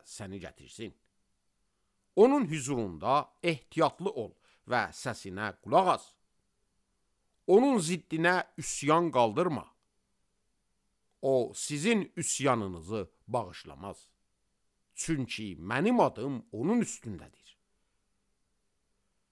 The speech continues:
Əgər onun səsinə həqiqətən qulaq asıb dediyimə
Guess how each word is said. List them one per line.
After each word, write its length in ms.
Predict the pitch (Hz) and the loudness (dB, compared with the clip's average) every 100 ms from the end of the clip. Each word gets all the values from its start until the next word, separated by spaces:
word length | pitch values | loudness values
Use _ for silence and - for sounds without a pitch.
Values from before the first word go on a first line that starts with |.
| _ | _
Əgər 420 | 127 147 170 165 147 | 0 4 6 6 4
onun 300 | 175 180 220 | 4 6 4
səsinə 500 | 165 175 151 151 160 156 117 | 0 0 0 0 0 0 0
həqiqətən 680 | 156 156 165 143 143 175 160 139 | -2 -2 -4 -2 2 2 2 2
qulaq 280 | 175 180 156 | 4 6 6
asıb 300 | - 139 - 165 - | 2 -2 -4 -20 2
dediyimə 640 | 143 160 165 156 135 156 | 6 6 4 0 4 4